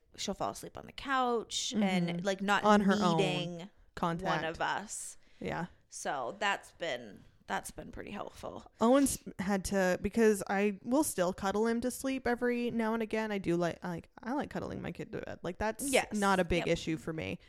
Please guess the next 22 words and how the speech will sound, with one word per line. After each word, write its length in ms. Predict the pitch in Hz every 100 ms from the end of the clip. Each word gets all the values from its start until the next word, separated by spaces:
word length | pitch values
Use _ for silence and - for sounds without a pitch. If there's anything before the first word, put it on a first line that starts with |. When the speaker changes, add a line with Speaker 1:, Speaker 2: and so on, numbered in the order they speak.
| -
Speaker 2:
But 140 | 196
now 180 | 208 214
that 200 | 208 196
there's 440 | 190 185 180 180 - _ _ -
a 60 | 190
tiny 420 | - 233 247 202
one, 360 | 175 - - 202 _ - -
if 100 | 196
she's 320 | - 226 226
not 360 | 226 208 202 -
content 540 | 233 226 - 185 202 185
and 180 | 185
laying 320 | 185 175 180 180
in 160 | 170
her 640 | 170 180 175 170 165 165 - -
pack 240 | 180 170
and 120 | 180 180
play 200 | 175 165
downstairs 840 | 165 175 180 - 160 160 180 180
during 280 | 180 165 165
nap 180 | 160 -
time, 340 | 190 190 196